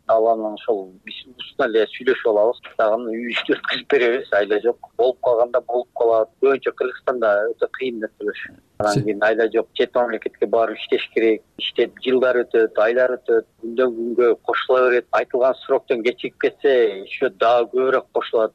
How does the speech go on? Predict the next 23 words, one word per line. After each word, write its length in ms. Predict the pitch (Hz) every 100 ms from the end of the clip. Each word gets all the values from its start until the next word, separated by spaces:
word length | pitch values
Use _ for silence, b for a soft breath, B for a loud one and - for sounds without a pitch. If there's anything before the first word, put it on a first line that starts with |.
| _
Үнүнө 320 | 123 139 139 127
да 100 | 123
кошуп 280 | 120 - - -
жиберет. 400 | 120 120 117 -
Ушундай 280 | - 127 110
да, 200 | 127 123
ар 80 | 107
кандай 240 | 104 95 -
ситуация 280 | 113 - 110
болот. 140 | 104 _
Мен 280 | 127 143 131
алганыма 600 | 127 143 147 151 151 151 139 120 113 107 B B B B
көп 320 | 113 - 131 _
болду, 320 | 156 160 131 123
төлөй 240 | 120 123 120
албай 240 | 120 135
азыр 320 | 110 113 117 113 107 117 - -
жүрөбүз. 280 | 143 190 131
Эми 180 | 113 113 110
үйдү, 200 | 110 127
э, 260 | 135 143 131 117 131 123 123 123 123
өткүзүп 300 | - - -
бергенбиз. 560 | 147 170 139 117 117